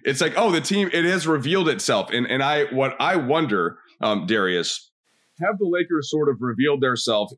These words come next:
in the very fact of just losing that game to Brooklyn on top of what we've seen up to that point? Uh,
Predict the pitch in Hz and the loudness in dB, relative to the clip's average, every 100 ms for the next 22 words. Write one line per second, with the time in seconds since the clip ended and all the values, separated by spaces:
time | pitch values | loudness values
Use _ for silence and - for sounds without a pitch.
0 | - 170 196 147 143 143 135 127 123 120 | -2 2 2 2 2 2 0 0 -2 -2
1 | 110 117 107 98 139 147 135 113 98 - | -4 -4 -4 -2 -2 0 0 0 -2 -2
2 | 90 80 71 _ _ - 107 113 104 107 | -4 -4 -8 _ _ -4 -2 0 0 0
3 | 95 107 101 - 139 131 117 117 104 104 | 0 -2 -2 -2 -2 0 -2 -2 -2 -2
4 | - 107 - 101 104 92 - - 85 67 | 0 -2 0 -2 0 -2 -4 -4 -4 -4
5 | - _ _ 107 | -10 _ _ -4